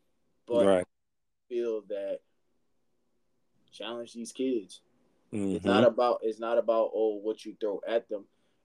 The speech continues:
Speaker 1: It's about being consistent with the routine. Now, what can change is the tempo and the expectation, you know, alter it or modify it.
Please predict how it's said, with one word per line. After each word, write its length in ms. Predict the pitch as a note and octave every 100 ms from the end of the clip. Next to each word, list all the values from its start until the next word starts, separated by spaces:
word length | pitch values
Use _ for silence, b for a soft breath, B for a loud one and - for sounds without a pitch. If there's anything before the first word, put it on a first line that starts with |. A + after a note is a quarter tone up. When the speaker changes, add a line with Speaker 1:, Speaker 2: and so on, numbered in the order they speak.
| _
Speaker 1:
It's 160 | A#2 D#3
about 380 | C3+ C3 A#2+
being 220 | A#2 A#2 A2
consistent 600 | G#2+ G2 G#2+ A2 G#2 F#2+
with 180 | F#2
the 60 | F2+
routine. 560 | F2+ E2 - G#2 F2+ F2+ _ _
Now, 180 | G2+ G2
what 220 | G2+ A2
can 160 | - F#2+
change 500 | - B2+ C#3 C3 G#2+
is 340 | G2 G2 F#2 _ _ _ -
the 100 | G2
tempo 560 | - - A2+ - G2
and 100 | G2
the 140 | F#2 -
expectation, 840 | G#2 - F#2 F2 - G#2 - F2+ F2
you 120 | F2+
know, 200 | F2+ - -
alter 400 | G#2 - G#2 G2
it 80 |
or 80 | F2+
modify 640 | E2 F#2 G2 - F#2 F2
it. 100 | F2+